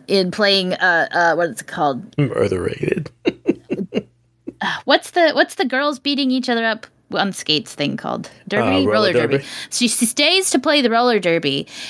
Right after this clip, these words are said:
Speaker 1: And then after getting chased by Red Claw, they find a stalker who has been chasing Selena and Harley this whole time. And they all three women bond over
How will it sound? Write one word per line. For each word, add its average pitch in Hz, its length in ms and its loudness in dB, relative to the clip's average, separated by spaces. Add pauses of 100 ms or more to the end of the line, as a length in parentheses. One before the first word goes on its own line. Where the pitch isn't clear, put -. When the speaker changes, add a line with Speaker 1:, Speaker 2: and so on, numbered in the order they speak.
Speaker 1:
And 208 220 2
then 294 520 2
after 254 300 2
getting 269 240 4
chased 277 420 0
by 214 400 2
Red 220 400 2
Claw, 202 560 4 (340)
they 208 160 2
find 240 640 2
a 214 80 4
stalker 262 720 2
who 254 280 2
has 220 200 2
been 208 160 2
chasing 247 800 0 (220)
Selena 233 500 2
and 190 220 2
Harley 208 240 2
this 190 160 -6
whole 202 100 2
time. 202 440 0 (240)
And 208 180 2
they 202 240 2
all 262 240 2
three 247 640 2 (160)
women 220 500 2
bond 220 540 2
over 202 360 2